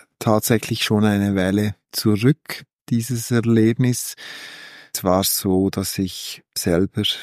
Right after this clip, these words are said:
zu Medien gegangen bin zu dieser Zeit, weil ich mich von dieser Welt sehr, äh, hingezogen fühlte. Das war ein längerer Weg, sag ich mal, mit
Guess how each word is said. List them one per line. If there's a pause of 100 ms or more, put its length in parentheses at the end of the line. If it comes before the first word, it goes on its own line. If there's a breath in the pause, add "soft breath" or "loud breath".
(120)
zu
Medien
gegangen
bin
zu
dieser
Zeit,
weil
ich
mich
von
dieser
Welt
sehr,
äh,
hingezogen
fühlte. (1200 loud breath)
Das
war
ein
längerer
Weg,
sag
ich
mal,
mit